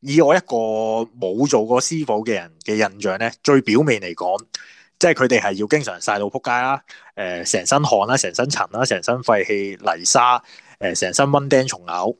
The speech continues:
每日都係個身黐立立嘅狀態喺度開工嘅。咁仲有一樣特別嘢講下咧，就係如果係樓宇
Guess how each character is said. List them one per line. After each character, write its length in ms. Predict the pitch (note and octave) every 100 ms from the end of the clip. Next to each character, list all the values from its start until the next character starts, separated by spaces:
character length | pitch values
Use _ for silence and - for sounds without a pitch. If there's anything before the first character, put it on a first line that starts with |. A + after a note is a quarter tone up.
| _ - -
每 220 | G#2 A2
日 60 | C3 -
都 140 | E3
係 640 | C#3 G#2 G2 G2 F#2+ F#2+ -
個 100 | A#2
身 220 | D3+ C#3+
黐 140 | C#3 D3+
立 60 |
立 480 | C#3+ - G#2 F#2+ A2
嘅 20 |
狀 220 | G#2 G2 F#2+
態 180 | F#2+
喺 180 | G2 G#2+
度 60 | A2
開 220 | A#2 A2+
工 180 | G#2 F#2
嘅。 100 | E2+ - _ _ _ - - -
咁 120 | A#3+
仲 180 | F3 D3
有 80 | G#3
一 40 |
樣 120 | D3
特 140 | A#2+ -
別 80 | A#2
嘢 140 | A2 A#2+
講 200 | G#2+ C#3+
下 100 | A#2+
咧， 100 | B2+
就 80 | G#2+
係 380 | G2 F#2 F#2 - _
如 160 | B2+ A2
果 100 | A2+
係 40 |
樓 220 | D#3+ F#2 F#2
宇 220 | A2+